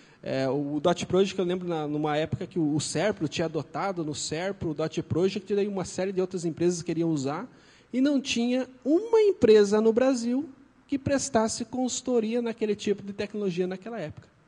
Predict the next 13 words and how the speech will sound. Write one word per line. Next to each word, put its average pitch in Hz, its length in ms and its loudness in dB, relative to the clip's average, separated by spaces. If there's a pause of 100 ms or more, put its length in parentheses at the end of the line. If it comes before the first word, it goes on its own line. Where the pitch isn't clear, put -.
Ninguém. 247 260 0 (960)
Ou 254 180 6
você 208 300 2
pegava 165 320 0
o 160 40 -4
software 160 380 -2
e 151 60 -4
estudava 160 680 0
ele 170 300 -2 (640)
e 151 180 -4 (140)
passava 160 420 0
a 202 40 0
usar, 220 400 -4